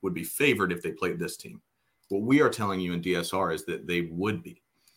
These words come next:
And so that difference in D S R points, um, one way you could calculate it would be, say, "I'm gonna take this team and calculate the win percentage against this team. And then I'm gonna do that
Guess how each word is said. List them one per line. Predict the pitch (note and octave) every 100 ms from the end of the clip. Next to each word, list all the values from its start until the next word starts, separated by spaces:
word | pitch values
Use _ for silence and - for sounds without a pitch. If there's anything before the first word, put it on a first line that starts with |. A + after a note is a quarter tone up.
| _ _ -
And | F#2+
so | - G#2+ G2
that | F#2+ F#2 E2+
difference | A#2+ - A2
in | G#2+
D | F#2 F#2+
S | F2+ A2
R | C3 C3+
points, | F2 D#2+ E2 - - _ _ _ -
um, | F2 F2 E2 D2+ - -
one | B2 B2
way | G#2+
you | F#2
could | F2+
calculate | - D2+ - C2 D#2
it | E2+
would | E2+
be, | E2 D#2 _
say, | - C#2 C2+ -
"I'm | F#2
gonna | F#2
take | E2+ F2 -
this | F#2 -
team | - G2 C3+ C3 -
and | E2+
calculate | F#2+ E2 - F2 E2+
the |
win | E2+ E2+
percentage | E2+ E2 E2 D#2+ E2 -
against | D#2+ E2 D#2+ - _ -
this | E2+ F2 -
team. | - - _ _ -
And | F#2+
then |
I'm | F#2+
gonna | F#2 F2+
do | F2
that | F2 E2+